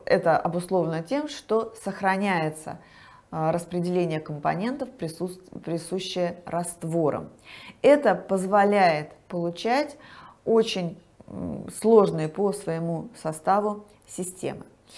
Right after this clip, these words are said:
А, исключительно важными преимуществами криотехнологии является малый размер образующихся частиц и их узкое распределение по размерам, что обеспечивает с одной стороны,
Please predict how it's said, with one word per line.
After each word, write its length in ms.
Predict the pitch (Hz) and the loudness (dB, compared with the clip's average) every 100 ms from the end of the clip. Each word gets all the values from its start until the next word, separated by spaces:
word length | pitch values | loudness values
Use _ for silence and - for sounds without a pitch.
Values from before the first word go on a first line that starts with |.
| - - - - - | -16 -16 -16 -16 -4
А, 480 | 175 170 165 165 170 | 2 4 4 2 -4
исключительно 540 | 190 - 240 302 302 220 | -8 -2 0 -2 0 2
важными 500 | 202 262 233 196 175 | 6 6 4 -2 -4
преимуществами 720 | 175 180 185 175 - 160 160 | -2 -2 -2 -4 -6 -8 -6
криотехнологии 920 | 175 165 165 - 160 156 220 254 226 | -4 -4 -4 -8 -4 0 2 2 2
является 680 | 185 170 208 233 226 214 196 - - _ | 2 4 4 4 2 -4 -8 -10 -20 _
малый 440 | 185 208 190 165 160 | 0 6 6 6 2
размер 460 | 160 160 175 160 | 0 0 -4 -2
образующихся 1200 | 156 160 160 170 160 - 156 - - - - - | -2 -2 -2 -2 -4 -6 -12 -14 -18 -18 -10 -8
частиц 600 | 156 156 156 - 277 285 - | -6 -8 -12 -4 -4 -4 -6
и 300 | - 220 226 - | -4 -2 -4 -4
их 240 | 220 233 - - _ | -4 -4 -8 -20 _
узкое 500 | 208 214 - 196 180 | -4 -4 -2 2 2
распределение 720 | 175 175 160 170 185 190 180 | 2 -4 -4 -2 -2 -4 -8
по 240 | 175 165 | -6 -4
размерам, 560 | 165 156 165 160 156 156 - - - - | -2 -2 -4 -6 -6 -10 -16 -20 -20 -18
что 640 | - - 208 175 143 - - _ _ _ _ - _ - - | -18 4 8 8 6 -4 -20 _ _ _ _ -20 _ -12 -4
обеспечивает 840 | 170 165 - 220 208 175 156 156 - - _ - | -2 -2 0 0 0 0 -2 -4 -16 -20 _ -2
с 40 | |
одной 320 | 180 180 202 | 0 2 0
стороны, 500 | 190 165 160 160 156 | 0 -2 0 0 -4